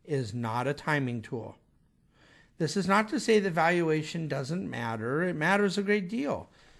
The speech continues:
But it is to say that valuations are utterly worthless in dictating the timing of entrances and exits.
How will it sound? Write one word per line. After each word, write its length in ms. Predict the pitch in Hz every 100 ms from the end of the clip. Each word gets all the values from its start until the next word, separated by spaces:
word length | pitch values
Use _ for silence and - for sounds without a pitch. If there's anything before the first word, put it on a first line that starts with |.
| - -
But 100 | 180
it 120 | 180
is 180 | 208 240
to 120 | 208
say 220 | - 165
that 180 | 160 151
valuations 800 | 135 151 175 151 151 - 160 139
are 120 | 120
utterly 500 | 165 165 175 175 180
worthless 800 | 185 - 143 143 139 135 120 - 151
in 180 | 135
dictating 560 | 127 165 - 135 117 120
the 100 | 120
timing 640 | - - 170 165 127 117
of 140 | 120 127
entrances 640 | 143 - 185 156 180 160
and 120 | 165
exits. 640 | 123 120 - - - -